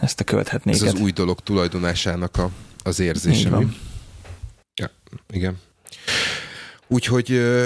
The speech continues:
Speaker 2: úgyhogy ez, ez megint egy olyan dolog, hogy én személy szerint ezt nem első hely, vagy nem harminchatodikra, ö,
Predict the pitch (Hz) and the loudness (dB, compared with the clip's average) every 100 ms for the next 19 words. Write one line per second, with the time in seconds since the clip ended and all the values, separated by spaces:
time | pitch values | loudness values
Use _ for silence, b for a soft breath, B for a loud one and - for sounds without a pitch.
0 | 123 127 123 120 120 117 95 110 98 110 | 0 -2 0 2 2 2 0 0 0 0
1 | 101 92 92 98 95 95 95 104 - - | 0 -2 0 2 2 2 0 -2 -6 -10
2 | - - 120 110 95 113 101 92 - 95 | -4 0 2 0 -2 -2 0 0 0 0
3 | 92 - 92 - 92 95 - - - 95 | -2 -6 -8 -2 0 0 -4 -8 -2 0
4 | 87 73 90 - 98 87 90 87 98 92 | 0 0 0 0 0 0 0 -2 -2 -2
5 | 92 95 87 90 - 92 82 87 - 87 | 0 0 -2 -4 -6 -6 -6 -6 -2 -4
6 | 80 B B B B B B B B _ | -4 B B B B B B B B _
7 | - 90 87 87 87 | -2 0 2 0 0